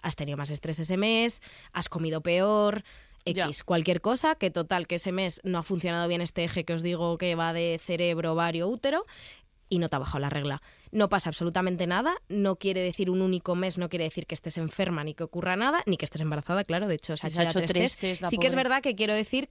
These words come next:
Speaker 1: que, eh, bueno, que la principal causa de amenorrea mundialmente es el embarazo.
Speaker 2: Evidentemente.
Speaker 1: O sea, eso... Entonces me parece guay que te hagas un test porque es lo primero que yo descarto en consulta, o sea, me parece bien que tú lo descartes lo primero porque es lo más habitual, por mucho que pensemos que no, es imposible a veces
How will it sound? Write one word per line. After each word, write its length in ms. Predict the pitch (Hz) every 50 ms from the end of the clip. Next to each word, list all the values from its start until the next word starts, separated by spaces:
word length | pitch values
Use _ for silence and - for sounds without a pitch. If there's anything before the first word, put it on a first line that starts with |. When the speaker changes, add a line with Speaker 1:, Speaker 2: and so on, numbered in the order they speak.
| _
Speaker 1:
que, 340 | - 214 196 190 185 180 - -
eh, 360 | 190 190 185 185 180 175 170 175
bueno, 320 | 185 202 190 170 139 147 _ _ _ -
que 80 | -
la 100 | 175 165
principal 380 | 160 170 160 160 156 175 170 -
causa 220 | 180 185 175 185
de 40 | 175
amenorrea 520 | 170 170 170 170 170 165 175 175 170 160 - -
mundialmente 600 | - 165 165 165 165 165 160 160 165 165 - - -
es 140 | 160 - -
el 60 | 151
embarazo. 320 | 143 139 139 139 151 - 208
Speaker 2:
Evidentemente. 440 | 180 170 165 160 156 156 156 160
Speaker 1:
O 20 | 165
sea, 240 | 185 175 160 151 165
eso... 320 | 156 - - 160 151 - - _ - - - _ _ - -
Entonces 240 | - 190 175 180 156
me 80 | 160 151
parece 240 | 156 143 - -
guay 220 | 160 156 160 175 220
que 140 | - - 165
te 80 | - 156
hagas 180 | 151 151 -
un 80 | 165 147
test 180 | - 226 285 -
porque 300 | - 190 - - 156 147
es 80 | 147
lo 100 | - 170
primero 360 | 156 165 160 165 170 170 170 165
que 200 | - 160 160 -
yo 280 | - 175 160 165 180 180
descarto 360 | 175 175 - - 170 170 180
en 40 | 170
consulta, 260 | 175 165 160 214 240 285
o 20 |
sea, 80 | 262 208
me 80 | 170
parece 220 | 170 165 156 185 175
bien 160 | 180 170 -
que 80 | 165
tú 160 | 156 - 175 170
lo 80 | 160
descartes 360 | 151 - - 170 165 - 165
lo 120 | 160 165 160
primero 340 | 170 165 175 190 226 311 339 - - - - - - -
porque 180 | - 196 180 185
es 60 | 175
lo 60 | 185 185
más 120 | 175 170
habitual, 360 | 190 180 170 160 185 190 208
por 100 | 190 196
mucho 220 | 180 180 170 - 175
que 60 | 165
pensemos 420 | - 175 170 - 180 170 170 -
que 100 | - -
no, 240 | 165 165 175 180 - -
es 180 | 185 - -
imposible 360 | 196 175 160 170 160 185 175 165
a 20 |
veces 400 | 156 160 - - 160 170 - -